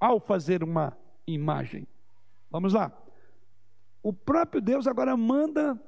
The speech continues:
em algumas ocasiões, não foi só lá não, construir imagens. Por exemplo, os querubins Sei quem lembrou dele. Lembra os querubins colocados ali na tampa da Arca da Aliança? Pra quem depois quiser acompanhar o estudo,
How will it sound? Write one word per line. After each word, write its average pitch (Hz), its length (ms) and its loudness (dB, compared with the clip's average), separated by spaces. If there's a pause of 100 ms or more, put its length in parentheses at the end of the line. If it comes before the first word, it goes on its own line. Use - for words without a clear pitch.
em 254 160 4
algumas 233 460 4
ocasiões, 240 420 2
não 226 80 2
foi 233 140 4
só 254 120 4
lá 254 160 2
não, 202 200 2 (180)
construir 285 500 4
imagens. 247 640 0 (1300)
Por 277 120 4
exemplo, 185 500 2 (680)
os 214 160 2
querubins 254 680 0 (720)
Sei - 160 -4
quem 208 160 -2
lembrou 240 260 4
dele. 202 300 2 (280)
Lembra 226 200 4
os - 80 -2
querubins 208 400 4
colocados 202 460 4
ali 190 160 4
na 185 100 2
tampa 180 260 2
da 175 140 4
Arca 208 180 2
da 180 120 4
Aliança? 208 440 2 (840)
Pra 147 100 -2
quem 165 280 0
depois 156 320 0
quiser 165 180 2
acompanhar 165 380 0
o - 20 2
estudo, 233 400 0